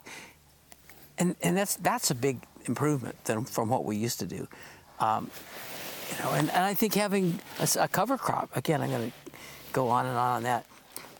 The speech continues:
I think cl-, clean cultivating ground is a, is, is a, is a wreck.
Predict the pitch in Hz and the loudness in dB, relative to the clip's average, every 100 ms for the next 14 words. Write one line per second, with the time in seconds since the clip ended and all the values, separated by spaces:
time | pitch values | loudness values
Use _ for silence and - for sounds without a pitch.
0 | - 160 202 135 - - - - - - | 0 2 2 -2 -12 -18 -16 -4 -4 -4
1 | 277 - - 220 220 202 185 165 151 120 | -12 -4 2 4 4 2 4 4 4 2
2 | 139 143 120 107 107 - - 127 - - | 2 2 -2 -2 -6 -6 -4 -4 -4 -10
3 | - - 131 117 117 - 120 117 98 113 | -16 -10 -4 -4 -4 -4 -2 0 2 2
4 | 110 - | 0 -6